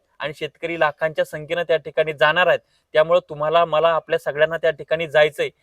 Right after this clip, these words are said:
त्याचं नियोजन करायलाच आम्ही तिथं आहोत. तुम्हाला सगळ्यांना यावं लागणार आहे. अभिनय तो कभी नाही, अशा पद्धतीने आपल्याला हे करावं लागणार आहे. बाकी बोलाचा भात, बोलाची कडी आहे. तुमचा मीडिया फिडिया सगळे मॅनेज येते, त्यांचं काही नाही. हे सगळे सरकारच्या तालावर नाचतायत.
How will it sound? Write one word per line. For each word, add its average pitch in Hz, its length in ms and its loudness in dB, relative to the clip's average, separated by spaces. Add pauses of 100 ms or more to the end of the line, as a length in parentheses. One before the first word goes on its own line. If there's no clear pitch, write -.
(200)
त्याचं 156 300 -4
नियोजन 160 340 -2
करायलाच 170 480 6
आम्ही 180 220 2
तिथं 180 160 -2
आहोत. 147 240 0 (340)
तुम्हाला 170 260 2
सगळ्यांना 170 360 4
यावं 160 340 6
लागणार 165 280 4
आहे. 135 100 0 (260)
अभिनय 175 340 2
तो 175 140 -4
कभी 160 280 0
नाही, 160 160 -6 (220)
अशा 147 260 0
पद्धतीने 180 200 -4
आपल्याला 170 260 -4
हे 170 40 -2
करावं 156 240 4
लागणार 151 300 0
आहे. 160 220 0 (260)
बाकी 147 260 -2
बोलाचा 156 420 -2
भात, 165 200 0
बोलाची 156 480 -4
कडी 175 280 -4
आहे. 147 100 -2
तुमचा 147 520 -8
मीडिया 160 400 -2
फिडिया 156 220 -4
सगळे 160 260 -2
मॅनेज 190 320 0
येते, 165 220 -4 (180)
त्यांचं - 440 -12
काही 180 360 4
नाही. 147 260 -6
हे 165 180 -2
सगळे 156 360 -6
सरकारच्या 156 460 -6
तालावर 156 300 -2
नाचतायत. 160 420 -2